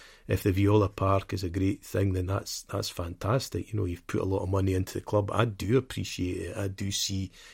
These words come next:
you know, and the Della Valles before them, they did put a lot, people thought that they didn't spend money, but they did put a lot of money into the club, and they did deliver it back from, you know,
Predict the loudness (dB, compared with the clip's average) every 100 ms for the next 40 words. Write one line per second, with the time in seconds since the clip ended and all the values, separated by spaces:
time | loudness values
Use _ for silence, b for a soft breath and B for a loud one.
0 | -2 0 2 4 6 6 6 4 2 2
1 | -2 -4 -6 0 2 4 2 -2 b b
2 | 2 2 2 4 4 4 0 -2 0 -2
3 | 4 2 4 -2 -2 -6 -2 0 0 -2
4 | 0 0 0 -2 -4 -4 -2 -4 -4 -2
5 | -2 -2 -4 -2 -2 -4 -2 0 0 0
6 | -4 -10 -10 -8 -10 -10 b b 2 2
7 | 4 2 2 0 2 2 0 0 0 4
8 | 4 2 -14 -18 b b b b 2 4
9 | 4 -4 -2 0